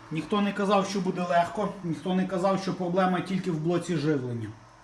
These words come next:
Мені вдалося отримати якісь фотографії і скріншоти, але чомусь воно не хоче мені це показувати в реальному часі.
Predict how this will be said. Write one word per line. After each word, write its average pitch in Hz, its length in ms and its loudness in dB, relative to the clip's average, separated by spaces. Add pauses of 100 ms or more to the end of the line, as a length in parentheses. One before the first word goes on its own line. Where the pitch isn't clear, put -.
(440)
Мені 180 260 0
вдалося 196 580 6
отримати 190 600 6
якісь 180 480 4
фотографії 165 840 4
і - 20 0
скріншоти, 160 880 2
але 165 240 6
чомусь 180 480 2
воно 175 260 4
не 170 120 2
хоче 180 400 2
мені 175 260 4
це 170 200 2
показувати 170 960 2 (140)
в 143 100 2
реальному 175 640 6
часі. 147 520 4